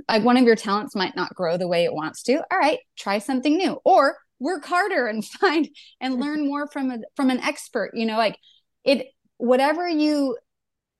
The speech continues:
anything worthwhile takes the most effort.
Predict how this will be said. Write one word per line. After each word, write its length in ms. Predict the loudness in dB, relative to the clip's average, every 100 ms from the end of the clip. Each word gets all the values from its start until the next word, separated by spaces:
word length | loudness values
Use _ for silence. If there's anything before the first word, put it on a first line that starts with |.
| _ -6
anything 500 | -4 -4 -4 0 2
worthwhile 680 | 0 -2 -2 -2 0 -2 -4
takes 360 | -8 -10 -8
the 80 | -2
most 300 | 0 0 -2
effort. 520 | -4 -4 -2 -6 -6